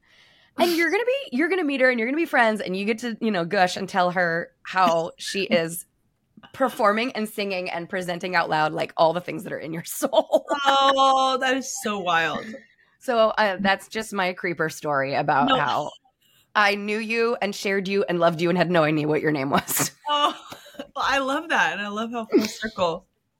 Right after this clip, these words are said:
Speaker 2: that is.
Speaker 1: Totally.
Speaker 2: Fun.
Speaker 1: Okay. So I have a lot of questions <laughs> because you, pr-, the, the stuff that comes out of your mouth and your fingers is so deep, is so real.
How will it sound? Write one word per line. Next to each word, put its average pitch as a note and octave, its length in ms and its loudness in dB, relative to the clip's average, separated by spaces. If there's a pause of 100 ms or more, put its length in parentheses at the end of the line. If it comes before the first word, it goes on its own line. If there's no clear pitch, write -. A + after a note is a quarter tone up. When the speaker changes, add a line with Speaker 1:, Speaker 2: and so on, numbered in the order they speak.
(140)
Speaker 2:
that F3+ 180 0
is. F3+ 40 4
Speaker 1:
Totally. E3 400 0 (280)
Speaker 2:
Fun. F#3 180 -14
Speaker 1:
Okay. G#3 360 -2 (520)
So - 180 -4
I D4 60 -2
have G4+ 120 0
a A4+ 40 -2
lot D4+ 120 2
of A3+ 80 -2
questions - 640 -2 (400)
<laughs> - 400 -20
because G#3 680 0 (180)
you, C#4 760 2 (540)
pr-, - 160 -2 (260)
the, G3+ 200 2 (300)
the C4 200 2
stuff - 680 -4
that - 160 -4
comes A#3 260 -4
out A#3+ 160 4
of G3+ 60 -4
your G#3+ 100 -2
mouth G3+ 380 2
and F#3 180 -2
your F3+ 120 -4
fingers - 600 -14 (440)
is C#4+ 200 0
so C#4 400 6
deep, G3+ 360 -2
is G#3 200 -2
so C#4 500 4
real. G#3+ 500 2